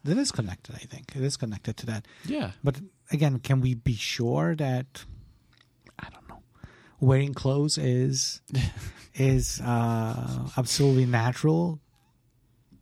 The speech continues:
Speaker 1: Or maybe we were going around naked until somebody was like, "Oh, what is that? That looks
Speaker 2: <laughs>
Speaker 1: weird." And then somebody got shamed and started wearing clothes, and then people were like, "Oh, this is cool. He doesn't get hurt when he sits
Speaker 2: And
Speaker 1: down."
Speaker 2: one response, though, which is another,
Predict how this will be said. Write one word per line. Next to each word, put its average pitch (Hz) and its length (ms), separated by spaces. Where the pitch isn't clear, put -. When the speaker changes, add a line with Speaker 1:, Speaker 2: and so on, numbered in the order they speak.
Speaker 1:
Or 139 180
maybe 123 280
we 131 120
were 147 140
going 151 300
around 98 240
naked 104 300
until 113 420
somebody 117 1600
was 117 160
like, 131 220
"Oh, 151 480
what 175 160
is 185 160
that? 147 400
That 185 120
looks 214 300
Speaker 2:
<laughs> 170 80
Speaker 1:
weird." 165 260
And 135 100
then 143 280
somebody 135 320
got 131 140
shamed 131 340
and 117 100
started 123 280
wearing 120 240
clothes, 127 320
and 117 100
then 113 80
people 120 160
were 113 40
like, - 120
"Oh, 214 200
this 143 140
is 202 140
cool. 160 340
He 127 100
doesn't 156 200
get 180 120
hurt 170 200
when 165 100
he 170 60
sits - 240
Speaker 2:
And 139 100
Speaker 1:
down." 123 80
Speaker 2:
one 156 180
response, 147 640
though, 95 260
which 104 180
is 110 120
another, 110 580